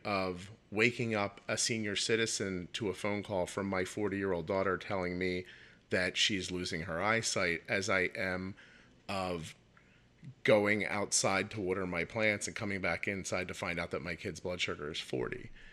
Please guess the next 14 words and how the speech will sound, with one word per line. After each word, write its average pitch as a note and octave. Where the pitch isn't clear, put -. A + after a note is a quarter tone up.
Like, B2+
like, B2
you C#3
know, B2+
like, A#2+
there's, B2
there's C3
no C3+
difference A#2+
between G#2+
those G#2
two G#2+
things. G2
They're, G2